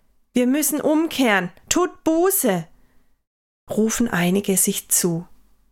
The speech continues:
Viele hetzen schnell nach Hause. Sie werfen und reißen ihre Kleider vom Leib und ziehen sich Säcke an.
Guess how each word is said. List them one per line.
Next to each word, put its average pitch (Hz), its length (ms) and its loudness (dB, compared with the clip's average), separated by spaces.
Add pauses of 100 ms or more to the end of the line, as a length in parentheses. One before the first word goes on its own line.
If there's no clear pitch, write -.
(260)
Viele 277 320 2
hetzen 247 500 0
schnell 233 380 2
nach 269 240 0
Hause. 233 480 0 (260)
Sie 202 300 -2
werfen 262 420 -2
und 220 220 2
reißen 254 400 0
ihre 233 180 2
Kleider 220 460 0
vom 233 220 0
Leib 196 360 2 (440)
und 208 200 0
ziehen 208 360 0
sich 208 240 -2
Säcke - 400 -4
an. 170 280 -6